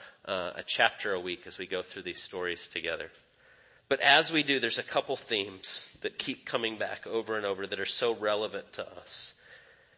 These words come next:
And the truth is, just as Daniel stands in Babylon, Babylon is alive and well today, and it is surrounding us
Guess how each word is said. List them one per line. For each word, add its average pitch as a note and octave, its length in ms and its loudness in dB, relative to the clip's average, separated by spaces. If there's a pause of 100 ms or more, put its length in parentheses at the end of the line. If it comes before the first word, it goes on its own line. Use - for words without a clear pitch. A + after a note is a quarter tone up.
(120)
And A2 80 -2
the A2+ 60 -2
truth D#3 280 2
is, A#2+ 140 2
just C#3+ 360 2
as C3+ 200 -2 (260)
Daniel D3 340 8
stands B2+ 600 4
in A2+ 120 -4
Babylon, A#2 540 6
Babylon A#2 640 4
is A2 120 -6
alive A2 480 4
and G#2+ 140 0
well G#2 220 0
today, G2+ 480 -4
and G2 80 -8
it G2 100 -6
is G2 80 -4
surrounding A2 580 0
us F#2+ 320 -2